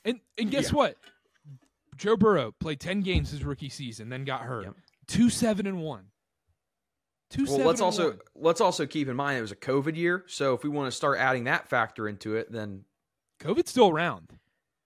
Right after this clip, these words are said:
Speaker 2: Still thing.
Speaker 1: Are you de-, are you denying covid right now?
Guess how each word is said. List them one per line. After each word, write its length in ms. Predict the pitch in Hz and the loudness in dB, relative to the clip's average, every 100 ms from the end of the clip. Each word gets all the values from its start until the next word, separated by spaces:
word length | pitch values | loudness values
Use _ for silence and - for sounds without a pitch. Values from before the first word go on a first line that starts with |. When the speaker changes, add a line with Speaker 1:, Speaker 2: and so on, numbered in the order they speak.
| _ _ _ - | _ _ _ -14
Speaker 2:
Still 260 | - 143 147 | -4 0 2
thing. 180 | 190 214 | 2 4
Speaker 1:
Are 80 | 202 | 6
you 160 | 311 | 6
de-, 140 | 311 - | 6 6
are 140 | 190 | 6
you 140 | 220 277 | 8 6
denying 420 | 277 190 202 214 | 4 2 2 0
covid 320 | 151 190 269 | 2 2 2
right 160 | 269 277 | 0 -2
now? 220 | 302 | -4